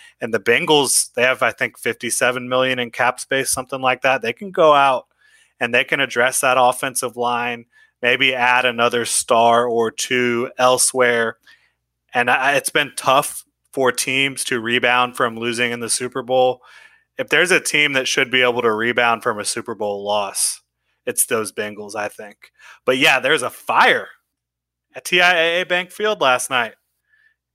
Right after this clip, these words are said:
Uh, you, you heard me reference it earlier in the show here.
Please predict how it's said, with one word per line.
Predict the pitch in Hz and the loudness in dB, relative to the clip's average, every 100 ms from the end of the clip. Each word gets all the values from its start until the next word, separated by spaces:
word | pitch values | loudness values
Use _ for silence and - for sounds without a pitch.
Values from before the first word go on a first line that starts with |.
| _ _ _ 135 | _ _ _ -12
Uh, | 123 | -12
you, | 127 127 | -12 -14
you | 156 147 135 | -14 -10 -2
heard | 156 156 | 0 2
me | 143 | 2
reference | 147 165 156 143 | 4 2 -2 -4
it | 139 | -2
earlier | 139 147 151 139 139 | 2 2 4 4 2
in | 131 | 0
the | 120 | -2
show | - 160 214 | 0 2 2
here. | 170 113 107 107 | 0 -4 -4 -6